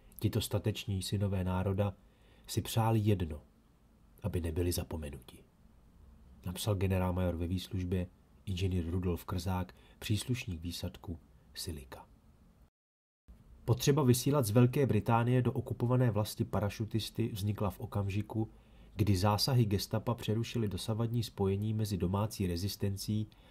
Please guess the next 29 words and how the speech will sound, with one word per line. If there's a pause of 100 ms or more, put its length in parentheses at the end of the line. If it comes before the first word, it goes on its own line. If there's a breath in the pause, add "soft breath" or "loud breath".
(120)
a
vedením
zahraničního
odboje, (240)
jež
bylo
vybudováno
na
počátku
války. (840 soft breath)
Pro
československou
vládu
v
Londýně
bylo
toto
spojení
zásadní
nutností, (580 loud breath)
aby
mohla
ve
vztahu
ke
spojencům (200)
potvrdit
svou
legitimitu,